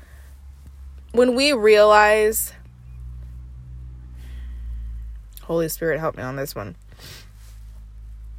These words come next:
When we realize that God's intention for us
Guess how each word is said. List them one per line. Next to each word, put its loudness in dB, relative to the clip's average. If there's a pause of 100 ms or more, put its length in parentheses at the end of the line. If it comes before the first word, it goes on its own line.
When -4
we 4
realize 6 (140)
that 0 (1300)
God's 4
intention -6
for -4
us -4